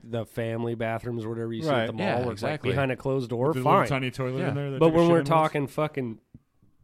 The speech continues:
Speaker 1: shared bathrooms.
Speaker 2: Mm-hmm. Because
Speaker 1: That's when you're crossing lines, and that's, that's the thing. I mean, you know, let's be honest. That's what you're dealing with a lot of the times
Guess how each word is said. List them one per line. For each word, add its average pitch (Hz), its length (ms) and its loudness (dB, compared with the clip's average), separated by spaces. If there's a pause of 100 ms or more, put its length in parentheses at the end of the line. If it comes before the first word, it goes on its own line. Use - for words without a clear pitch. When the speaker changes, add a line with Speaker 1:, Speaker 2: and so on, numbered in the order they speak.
(300)
Speaker 1:
shared 143 380 -2
bathrooms. 123 600 -4
Speaker 2:
Mm-hmm. - 880 -20
Because 139 420 0
Speaker 1:
That's - 60 -16
when 151 180 4
you're 147 120 4
crossing 143 420 0
lines, 135 260 0
and 135 140 -2
that's, 160 340 0 (160)
that's 180 220 -4
the 147 80 -2
thing. 151 240 2
I 127 40 -2
mean, 131 340 -4
you 143 120 -2
know, 107 100 -4
let's 117 160 -4
be 127 120 -6
honest. 117 340 -6 (760)
That's 120 220 -4
what 139 100 -6
you're 110 100 -8
dealing 120 280 -4
with 107 140 -8
a 113 40 -4
lot 110 240 -4
of 104 40 -10
the 104 60 -10
times 110 460 -10